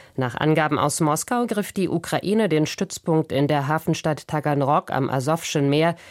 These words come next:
mit sechs amerikanischen Attackams-Raketen an. Sie seien abgefangen worden. Mehrere Militärfahrzeuge und Gebäude seien durch Trümmerteile leicht beschädigt worden. Washington hatte Kiew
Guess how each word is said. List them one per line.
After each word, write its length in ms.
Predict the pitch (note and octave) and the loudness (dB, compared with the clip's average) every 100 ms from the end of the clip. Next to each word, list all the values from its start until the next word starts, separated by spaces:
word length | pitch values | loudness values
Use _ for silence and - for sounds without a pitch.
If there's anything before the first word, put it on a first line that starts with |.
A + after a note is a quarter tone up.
| - _ | -20 _
mit 160 | D#3+ D3+ | -2 0
sechs 320 | F3 F#3 - | 0 -2 -4
amerikanischen 840 | - D3+ D3+ - D3+ D3+ - D#3 | -4 -2 -2 -2 -2 -2 0 -2
Attackams-Raketen 1000 | - - F#3 F3 C#3+ - A#2 - A#2+ - | -2 -4 -2 0 0 -2 -6 -4 -6 -4
an. 280 | A#2 A2 G2 - - - - - - | -4 -4 -6 -8 -18 -20 -20 -20 -8
Sie 140 | - | -4
seien 260 | C3+ C3+ C#3+ | 0 0 0
abgefangen 720 | D3+ - E3+ - D3 B2+ A#2 | -2 -2 -2 0 0 0 -2
worden. 400 | A2 G#2+ - - _ - | -4 -4 -8 -10 _ -2
Mehrere 420 | D#3+ F3 G#3+ A#3+ | 0 2 2 2
Militärfahrzeuge 1000 | A#3 A3+ A3+ G#3 G3+ F#3 D#3 - C3 C3 | 2 0 0 -2 0 0 -2 0 0 2
und 160 | B2+ C#3 | 0 0
Gebäude 480 | D3+ D3 E3 D#3+ B2+ | 0 2 2 2 2
seien 340 | C3 C3 C3 | 0 2 2
durch 260 | C#3 C3+ - | 0 -4 -6
Trümmerteile 760 | - F#3+ D#3+ C3+ C#3+ B2+ C3+ | 0 2 2 0 -2 0 0
leicht 400 | C3 C3 A#2+ - | 0 0 -2 -4
beschädigt 520 | D#3 - E3+ E3+ E3 | -4 0 0 0 -2
worden. 300 | C3+ G#2+ - - _ _ - - - - - - _ | -4 -4 -6 -10 _ _ -20 -18 -18 -18 -20 -20 _
Washington 680 | C#3+ F3 F3 A3+ A#3 C#4 B3 | 0 0 2 0 0 0 0
hatte 220 | A#3+ G#3+ | 0 -2
Kiew 360 | - A3 A#3 | -2 -2 0